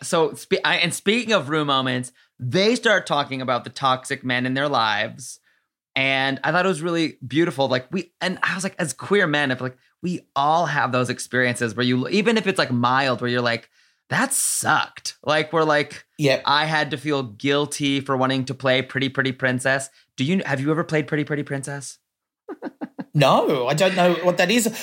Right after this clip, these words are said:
Speaker 2: I'm probably sure, but we probably have it something, we,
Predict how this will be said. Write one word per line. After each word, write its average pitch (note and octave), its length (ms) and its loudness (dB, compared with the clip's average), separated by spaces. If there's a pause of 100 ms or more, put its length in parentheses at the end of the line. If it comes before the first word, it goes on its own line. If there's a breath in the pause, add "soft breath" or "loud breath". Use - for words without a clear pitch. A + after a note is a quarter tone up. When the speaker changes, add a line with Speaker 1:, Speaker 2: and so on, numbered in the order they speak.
(160 loud breath)
Speaker 2:
I'm A#3 140 4
probably D4 260 2
sure, C4+ 220 2
but A#3+ 140 2
we C#4 100 2
probably C4 280 2
have A3+ 120 2
it G#3 160 -6
something, F3 480 -2 (100)
we, G3+ 280 -2